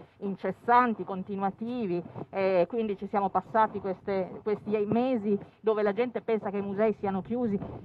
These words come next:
e, e gli storici dell'arte non abbiano niente da fare, e invece noi si studia, si lavora, si programma, si riprogramma. Grazie Cesare,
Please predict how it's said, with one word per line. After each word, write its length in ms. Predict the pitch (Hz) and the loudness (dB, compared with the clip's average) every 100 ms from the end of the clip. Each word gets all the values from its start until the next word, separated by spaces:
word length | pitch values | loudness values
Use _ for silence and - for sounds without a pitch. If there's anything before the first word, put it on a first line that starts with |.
| - | -12
e, 300 | - 202 190 190 - | -4 0 0 -4 -8
e 100 | 185 | -4
gli 100 | 185 185 | -4 -2
storici 320 | 214 196 196 | -2 -2 -4
dell'arte 400 | 190 196 214 208 | 0 2 2 2
non 100 | 185 | 0
abbiano 340 | 190 190 202 214 | 2 0 -2 -2
niente 320 | 220 233 285 | -2 -2 2
da 100 | 330 | 2
fare, 380 | 269 262 - - | 4 4 4 -2
e 60 | - | -6
invece 280 | 214 240 208 | 0 0 0
noi 160 | 214 | -2
si 160 | 190 185 - | -4 -6 -8
studia, 340 | 269 247 185 180 | -6 -4 -2 -2
si 80 | 202 | 0
lavora, 300 | 208 240 196 | 2 2 2
si 120 | - | -4
programma, 500 | 185 190 226 240 202 | -2 4 4 4 0
si 100 | - | -2
riprogramma. 680 | 196 196 190 185 156 147 147 139 - - | -4 -2 -2 2 2 2 -4 -6 -8 2
Grazie 420 | 240 233 233 220 | 6 6 4 -2
Cesare, 480 | 247 247 240 254 | 2 4 6 6